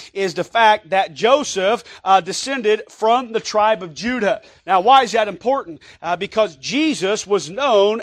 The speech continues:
as the Lion of the tribe of Judah. And that was a prophecy,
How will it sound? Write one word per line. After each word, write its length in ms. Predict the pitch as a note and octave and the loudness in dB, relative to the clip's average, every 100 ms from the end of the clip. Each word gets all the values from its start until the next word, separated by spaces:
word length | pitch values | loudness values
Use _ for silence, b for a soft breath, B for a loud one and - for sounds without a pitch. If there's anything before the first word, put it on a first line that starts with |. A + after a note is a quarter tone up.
| - | 0
as 280 | G#3+ G#3+ C#3+ | 0 0 -2
the 140 | F#3+ | -6
Lion 720 | F3 G#3 D4 D4+ A3+ F3+ G3+ | -4 -2 2 2 2 -4 -6
of 200 | G3+ F3+ | -8 -8
the 80 | E3 | -10
tribe 460 | - A#3+ A3+ F#3+ D#3+ | -8 -4 -2 -4 -6
of 100 | C#3+ | -12
Judah. 480 | F#3 A#3+ G3 C#3 B B - | -8 -4 0 -2 B B -10
And 160 | E3+ | -2
that 160 | G#3 A#3 | 0 2
was 140 | G3 | 0
a 60 | F3 | -4
prophecy, 800 | - A#3 C#4+ C4+ G3 - F#3+ G#3 | 0 2 2 0 -8 -8 -8 -10